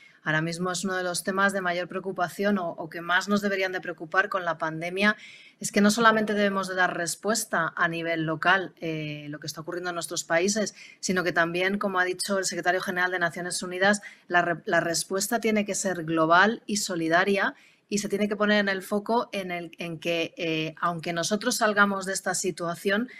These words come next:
hay muchos países, eh, que tienen que seguir poniendo respuesta al covid y van a necesitar de la solidaridad nuestra para poder salir adelante. Tenemos que salir adelante todos juntos porque si no, no vamos a poder acabar con la pandemia.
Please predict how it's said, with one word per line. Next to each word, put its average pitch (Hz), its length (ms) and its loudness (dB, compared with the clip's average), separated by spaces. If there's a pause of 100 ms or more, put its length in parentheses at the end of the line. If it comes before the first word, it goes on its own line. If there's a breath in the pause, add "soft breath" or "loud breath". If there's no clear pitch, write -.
(180 loud breath)
hay 170 180 0
muchos 214 480 0
países, 202 800 0
eh, 160 400 -2
que 175 100 -6
tienen 196 320 0
que 180 140 -6
seguir 196 480 2 (320 soft breath)
poniendo 196 400 2
respuesta 196 720 0
al 180 320 -4
covid 185 420 2
y 220 80 -2
van 196 160 2
a 208 40 4
necesitar 208 640 2
de 196 80 -2
la 180 100 2
solidaridad 170 580 0
nuestra 196 480 -4
para 175 220 -2
poder 170 200 -4
salir 175 280 -2
adelante. 160 380 0
Tenemos 190 280 -2
que 247 60 -6
salir 214 240 0
adelante 208 360 2
todos 196 380 -4
juntos 220 480 -2 (340 soft breath)
porque 196 260 0
si 196 120 -2
no, 202 100 2
no 208 140 6
vamos 180 300 -2
a 170 60 -6
poder 165 200 -2
acabar 151 380 0
con 151 160 -2
la 147 100 -2
pandemia. 143 560 -2